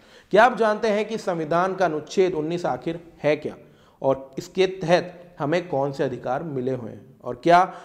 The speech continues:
आप जानते हैं कि देश के एक राज्य ने करीब तीन साल पहले ही इंटरनेट को मूलभूत अधिकार घोषित कर दिया है? भारतीय संविधान का अनुच्छेद उन्नीस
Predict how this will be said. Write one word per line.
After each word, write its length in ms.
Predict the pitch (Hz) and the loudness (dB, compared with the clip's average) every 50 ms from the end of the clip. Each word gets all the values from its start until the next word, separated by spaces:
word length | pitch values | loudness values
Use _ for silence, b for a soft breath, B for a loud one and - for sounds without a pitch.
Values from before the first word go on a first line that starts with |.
| B B | B B
आप 200 | - 160 160 143 | -2 -2 -2 0
जानते 340 | 131 156 151 156 165 170 214 | 0 0 2 2 2 2 2
हैं 200 | 196 190 202 196 | 2 2 0 -2
कि 80 | 208 208 | -2 -4
देश 380 | 147 131 160 170 185 196 196 | -2 0 2 4 4 4 2
के 140 | 190 214 208 | 2 2 2
एक 120 | 196 170 | 2 2
राज्य 440 | 170 147 147 160 175 156 165 208 202 | 2 4 4 4 4 2 0 0 0
ने 160 | 190 196 202 | 0 -2 -4
करीब 380 | 196 - 175 165 196 190 - - - | -2 0 0 0 0 -4 -6 -6 -2
तीन 200 | 208 202 220 214 | 0 2 2 2
साल 200 | 220 226 220 214 | 4 4 4 4
पहले 340 | 220 - 170 165 180 208 233 | 2 2 2 6 6 6 6
ही 220 | 220 190 147 - B B B B B B B | 4 2 -4 -8 B B B B B B B
इंटरनेट 560 | 151 151 147 170 160 160 175 196 214 208 - | -8 -2 0 0 2 4 4 2 2 2 2
को 160 | - 208 208 208 | 4 4 4 4
मूलभूत 680 | 185 160 143 160 175 190 214 208 175 190 220 226 - | 2 -2 -2 0 2 2 2 2 2 0 -2 -2 -2
अधिकार 520 | - 160 151 147 139 - 151 147 151 170 165 | -6 -6 -6 -6 -4 0 2 2 2 2 0
घोषित 520 | 135 135 135 127 123 131 151 156 - b b b b b _ _ _ _ - | -2 -2 -4 -4 -4 -6 -10 -10 -12 b b b b b _ _ _ _ 2
कर 160 | 160 156 151 | 4 4 4
दिया 260 | 135 131 127 113 - | 2 -2 -6 -8 -8
है? 180 | 110 117 104 - - _ _ _ _ _ _ - | -10 -14 -16 -18 -20 _ _ _ _ _ _ -4
भारतीय 400 | 131 131 143 160 165 - 254 240 | 2 4 4 4 4 2 0 0
संविधान 400 | 233 233 220 208 214 208 208 202 | 2 2 2 4 4 2 2 2
का 80 | 202 | 0
अनुच्छेद 480 | 202 190 180 175 - - 202 190 185 185 170 | -2 -2 -2 -4 0 2 2 2 2 0 -2
उन्नीस 460 | 170 180 185 180 170 190 180 - B | -4 -4 -2 -2 -2 -2 -4 -6 B